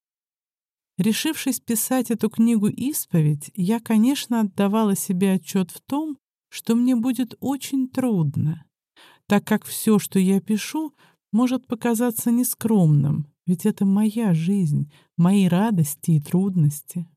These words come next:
И, наверное, я на это не решилась бы, если бы не надеялась, что, рассказав все предельно откровенно, могу принести пользу своим молодым коллегам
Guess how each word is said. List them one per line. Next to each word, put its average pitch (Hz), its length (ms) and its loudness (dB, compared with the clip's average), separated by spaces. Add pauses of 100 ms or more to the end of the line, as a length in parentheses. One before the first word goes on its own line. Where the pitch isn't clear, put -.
(1040)
И, 208 100 2
наверное, 233 640 2
я 226 240 2
на 254 200 0
это 247 180 -2
не 240 180 0
решилась 254 680 0
бы, 147 260 2 (380)
если 208 460 2
бы 185 140 0
не 196 160 4
надеялась, 196 880 0
что, - 260 -6
рассказав 190 680 0
все - 260 -4
предельно 175 560 2
откровенно, 175 920 0 (380)
могу 196 380 0
принести 240 640 0
пользу 180 680 2
своим 156 420 4
молодым 165 480 4
коллегам 202 640 0